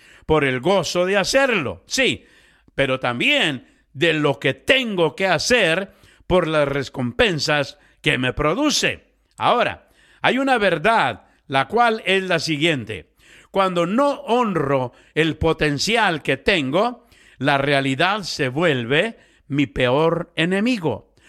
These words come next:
porque trato de hacer algo para lo cual no estoy calificado, mucho menos equipado.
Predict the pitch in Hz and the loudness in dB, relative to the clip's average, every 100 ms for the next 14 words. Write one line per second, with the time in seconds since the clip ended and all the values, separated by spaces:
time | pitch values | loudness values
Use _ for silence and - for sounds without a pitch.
0 | - - 190 185 180 170 233 247 247 233 | -20 -4 -2 0 0 0 0 -2 -2 -4
1 | 196 165 147 214 214 214 151 127 123 190 | 0 0 0 -2 -2 0 -2 -2 -4 -6
2 | 233 - _ _ 220 196 185 175 160 123 | -6 -14 _ _ -2 0 0 0 -2 0
3 | 262 240 143 120 - _ - 165 214 202 | 2 2 0 -4 -12 _ -6 -2 0 0
4 | - - 190 190 180 - 151 143 135 135 | -2 2 2 2 -2 -2 0 2 0 -4
5 | 120 180 180 180 226 226 _ _ 151 190 | -2 0 0 0 -4 -8 _ _ -2 0
6 | 175 139 185 170 143 131 - - 147 175 | 0 0 0 -2 -2 -4 -6 -6 -4 -4
7 | 160 262 294 285 127 - | 0 2 4 2 0 -6